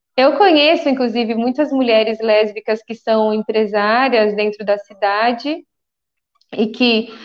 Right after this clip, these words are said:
as pessoas têm conhecimento de que elas são mulheres lésbicas, executam trabalho.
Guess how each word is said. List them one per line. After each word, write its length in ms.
as 160
pessoas 340
têm 200
conhecimento 800
de 140
que 120
elas 260
são 180
mulheres 440
lésbicas, 760
executam 500
trabalho. 720